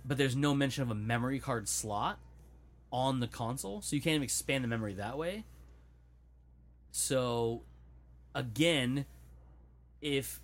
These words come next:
you wanted to go portably, you'd have to have something that plugged in through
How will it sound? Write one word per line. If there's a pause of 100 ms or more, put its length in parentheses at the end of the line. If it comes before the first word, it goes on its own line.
(160)
you
wanted
to
go
portably,
you'd
have
to
have
something
that
plugged
in
through